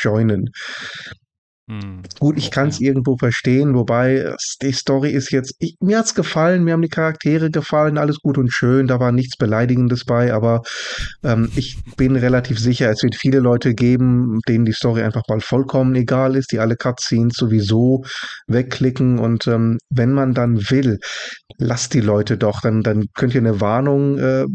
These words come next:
Speaker 1: aufploppen lassen: hier, der ist in der Story weiter, möglicherweise spoilt er dich und dann kann jeder Spieler immer noch sagen, ist mir doch vollkommen egal, was ich da an Story sehe oder nicht, ich überspringe die Cutscenes sowieso, ich will nur Zombies schnetzeln und gut ist.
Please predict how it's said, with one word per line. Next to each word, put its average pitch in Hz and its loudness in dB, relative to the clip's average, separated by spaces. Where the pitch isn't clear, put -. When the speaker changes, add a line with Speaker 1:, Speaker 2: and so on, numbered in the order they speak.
Speaker 1:
aufploppen 131 0
lassen: 127 2
hier, 135 4
der 123 0
ist 127 -2
in 123 0
der 120 2
Story 131 2
weiter, 135 0
möglicherweise 120 0
spoilt 120 0
er 143 2
dich 135 -2
und 117 -2
dann 113 2
kann 110 0
jeder 123 2
Spieler 120 0
immer 123 2
noch 120 -2
sagen, 120 0
ist - -6
mir 139 4
doch 117 0
vollkommen 107 0
egal, 107 0
was 107 -2
ich 120 0
da 107 0
an 104 -2
Story 107 0
sehe 110 2
oder 107 0
nicht, 123 0
ich 117 -4
überspringe 117 0
die 113 0
Cutscenes 117 -2
sowieso, 131 0
ich 117 -2
will 123 4
nur 113 2
Zombies 131 0
schnetzeln 113 -2
und 104 -2
gut 110 0
ist. - -2